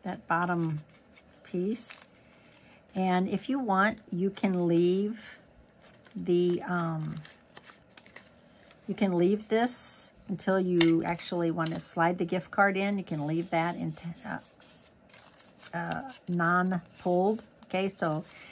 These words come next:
but I'm gonna go ahead and now that I have that slipped inside,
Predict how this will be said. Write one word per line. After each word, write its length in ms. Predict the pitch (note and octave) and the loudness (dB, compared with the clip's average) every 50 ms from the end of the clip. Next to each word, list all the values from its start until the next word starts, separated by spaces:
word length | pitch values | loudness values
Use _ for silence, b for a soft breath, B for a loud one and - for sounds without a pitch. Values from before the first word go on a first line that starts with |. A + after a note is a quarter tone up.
| B B B B - | B B B B -10
but 140 | - F3+ - | -8 -6 -4
I'm 200 | - F#3 G3 G3+ | -2 0 0 0
gonna 200 | G3 F#3+ F3 E3+ | 0 0 0 0
go 120 | D#3+ E3+ E3 | 0 2 2
ahead 440 | E3+ A3 F#3 E3 E3+ F3 - - - | 2 2 2 2 2 0 0 -2 -2
and 480 | E3 D#3+ D#3 D#3 D#3 D#3 D#3 E3 D#3+ - - - - - - - - - - - - _ _ _ _ _ _ - | -2 -2 0 0 0 -2 -2 -4 -6 -10 -16 -20 -20 -20 -20 -20 -20 -20 -20 -20 -20 _ _ _ _ _ _ -4
now 180 | - E3+ E3+ F3+ | 0 2 2 4
that 140 | F3 F3+ E3+ | 4 4 4
I 60 | E3+ | 4
have 200 | - - F3 F3 | 4 2 2 2
that 180 | F3+ E3+ E3 - | 2 0 -2 -2
slipped 340 | - - F3 E3+ - - F3 | -4 -6 -6 -6 -4 -4 -4
inside, 640 | D#3+ D#3+ - - D#3+ D#3 D#3 D#3 D#3+ F3 G3 G#3+ - | -2 -2 -2 -2 -2 0 0 0 0 -2 -2 -6 -8